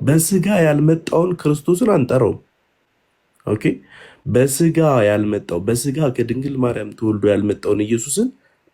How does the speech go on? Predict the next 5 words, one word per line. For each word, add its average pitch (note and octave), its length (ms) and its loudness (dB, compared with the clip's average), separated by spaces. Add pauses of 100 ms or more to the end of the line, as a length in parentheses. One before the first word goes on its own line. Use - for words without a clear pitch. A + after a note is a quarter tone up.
መጥራት G#2+ 360 0
አንችልም። F2 440 -6 (200)
ለምን? B2+ 400 2 (120)
ሐሰተኛው B2+ 680 0
ነው። F#2+ 180 -6